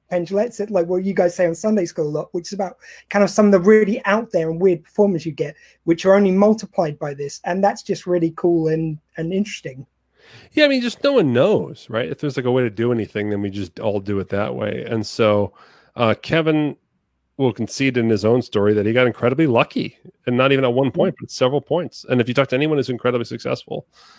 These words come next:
Speaker 2: they'll, uh, unless you're talking about taxes and government, they won't use the word luck. Um, but if you're talking about anything else, they'll, they'll talk about how lucky they got at different phases and things like that. So it's funny now to get attention for being a magician, 'cause I basically kept hitting roadblocks where I kept not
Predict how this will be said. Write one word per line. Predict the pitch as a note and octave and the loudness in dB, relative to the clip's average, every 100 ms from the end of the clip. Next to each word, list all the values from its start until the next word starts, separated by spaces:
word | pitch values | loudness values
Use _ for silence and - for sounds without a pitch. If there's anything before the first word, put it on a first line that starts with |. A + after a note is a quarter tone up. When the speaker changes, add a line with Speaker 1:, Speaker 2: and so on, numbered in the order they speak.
| _ - | _ 2
Speaker 2:
they'll, | A#2+ A#2 - _ - | 6 6 2 _ -18
uh, | C3 C3+ | -18 -6
unless | B2 C3+ C3+ | 0 0 0
you're | |
talking | B2 A#2+ B2+ | -4 -4 -2
about | A2 G#2+ - _ | 0 -2 -6 _
taxes | - A#2 - A2 | -8 -8 -6 -6
and | G2 | -6
government, | F#2+ G2+ F#2+ - - _ | -6 -8 -8 -12 -18 _
they | A2+ | -2
won't | G2+ A2 A2 - | 2 2 2 -8
use | A#2 G#2 F2+ | -4 -4 -2
the | F2+ | -4
word | F#2 | -4
luck. | G2 F#2+ - _ _ - - - | -4 -6 -10 _ _ -20 -20 -4
Um, | C3 B2 A#2 | 2 2 2
but | G#2 C3+ C#3 | 4 2 4
if | B2 | 0
you're | B2+ B2 | 2 4
talking | C3+ A#2 | 4 6
about | B2 | 6
anything | A#2 G#2+ A2+ | 6 4 2
else, | A#2 - | 2 0
they'll, | A2 G#2 - | 0 0 -2
they'll | G#2+ G#2+ | -4 -2
talk | A2+ G#2+ - | 0 -2 -4
about | G#2 G2+ - _ _ - | -8 -8 -8 _ _ -6
how | A#2+ | -2
lucky | A#2 C#3 A#3 | 0 0 -2
they | E3+ A#2 | -4 -6
got | - - - | -8 -12 -12
at | A#2 | -12
different | A#2+ A#2 - | -10 -10 -10
phases | - C3 C3 C3+ | -8 -8 -8 -14
and | - A2+ | -16 -16
things | C3 - | -16 -16
like | B2+ - | -16 -14
that. | G#2 G2+ _ - - - | -14 -16 _ -20 -20 -4
So | - D3+ | 4 4
it's | - | 4
funny | D3+ D#3+ C3 | 2 2 2
now | A#2 B2+ | 2 2
to | C#3 - A2+ | -2 -6 -4
get | A2+ A2 | -4 -4
attention | - A#2 A#2 G#2+ | -6 -8 -6 -10
for | A2+ | -6
being | A2 G#2+ | -4 -4
a | |
magician, | G#2 G2 A2+ - G#2+ | -4 -4 -6 -6 -10
'cause | G2 | -6
I | G2+ | -6
basically | G2+ A2+ A#2 G#2 | -4 -4 -4 -6
kept | - A2+ - F2+ | -4 -6 -6 -8
hitting | B2 A2+ G#2+ | -4 -2 2
roadblocks | A2 A2 G#2+ A#2 | 2 2 -2 0
where | G#2+ | 0
I | G#2 | 0
kept | - A2 - | -4 -8 -8
not | A#2 A2 A2+ B2+ | -2 0 0 -2